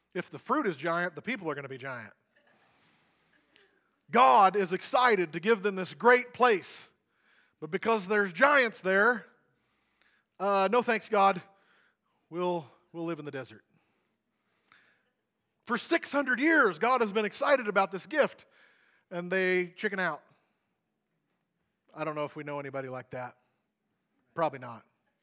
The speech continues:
Probably nobody like that in this room. God has promises, and you're scared to do it. Uh-huh. We'll see. We'll get there. So we get the story of Joshua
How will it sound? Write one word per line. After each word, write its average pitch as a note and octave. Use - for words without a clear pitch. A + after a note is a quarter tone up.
Probably D3
nobody C#3
like C3
that C#3
in C3+
this B2+
room. B2+
God D3
has C#3
promises, C3+
and B2
you're B2+
scared C#3+
to B2
do C#3
it. G2+
Uh-huh. D3
We'll A#3+
see. F#3
We'll E3+
get E3
there. -
So G#3+
we A3
get G3
the F3+
story F#3+
of F3+
Joshua F3+